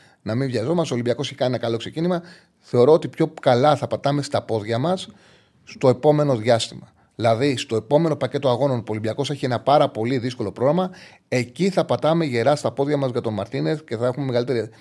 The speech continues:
θα μιλάμε με μεγαλύτερη ασφάλεια. Πάμε στον κόσμο που έχει καλέσει, πάμε στο πρώτο φίλο. Χαίρετε.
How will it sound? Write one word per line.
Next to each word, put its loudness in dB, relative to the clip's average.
θα -2
μιλάμε 4
με 0
μεγαλύτερη 2
ασφάλεια. 0
Πάμε 4
στον -2
κόσμο 0
που -10
έχει -16
καλέσει, 2
πάμε 2
στο -6
πρώτο -4
φίλο. -6
Χαίρετε. -2